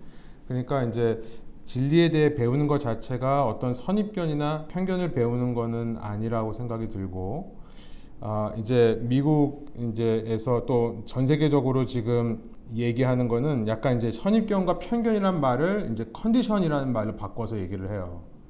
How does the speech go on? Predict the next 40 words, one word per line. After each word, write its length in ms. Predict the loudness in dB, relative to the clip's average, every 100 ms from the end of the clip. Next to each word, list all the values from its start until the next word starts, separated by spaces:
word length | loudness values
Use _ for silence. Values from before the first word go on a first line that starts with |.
| -16 -14 -16 -16 -16 -14 -8
그러니까 220 | -4 -2
이 180 | -2 -4
컨디셔닝 640 | 0 2 4 2 2 0 0
티어리인데요. 540 | 0 2 2 0 -2
사회학자들이 840 | -2 0 2 0 0 0 0 0
얘기하는 340 | 0 0 -2 -2
것 120 | -4
중에 180 | -4 -4
하나가 640 | -4 -6 -4 -2 -2 -6 -12 -16 -16 -12
이 100 | -10
컨디셔닝 540 | -6 -2 0 2 0 0
티어리. 340 | 0 0 -2
그러니까 440 | -4 -4 0 -2 -2 -12 -8
어떤 300 | -6 0 2
사람이 320 | 4 4 4
왜 240 | 4 4 2
종교를 440 | 2 2 4 4
갖게 220 | 2 -2
되냐? 480 | -2 0 0 -2 -4 -6
왜 100 | -6
기독교를 480 | -2 0 2 2 2
믿냐? 380 | 2 0 -2 -2
왜냐하면 720 | -4 -4 -2 -2 -2 -4 -6 -10 -12 -14 -8
그 140 | -6
사람이 640 | -2 0 0 0 0 -2 -2
기독교를 560 | -2 -2 0 2 2
믿을 300 | 2 0 -2
수밖에 380 | -2 -2 -4 -2
없는 480 | -2 -2 -2 0 -2
조건에 520 | -4 -2 0 2 2
노출되었기 560 | 0 -2 -2 0 -2 -4
때문에 360 | -4 -2 -2
그렇다. 420 | -4 -6 -6 -6 -4
이제 140 | -4
이렇게 440 | -2 -4 -4 -6
표현, 360 | -6 -6 -6 -4
말하는 420 | -4 -4 -4 -4
경우가 300 | -4 -4 -4
많이 280 | -4 -4 -6
있어요. 360 | -6 -8 -10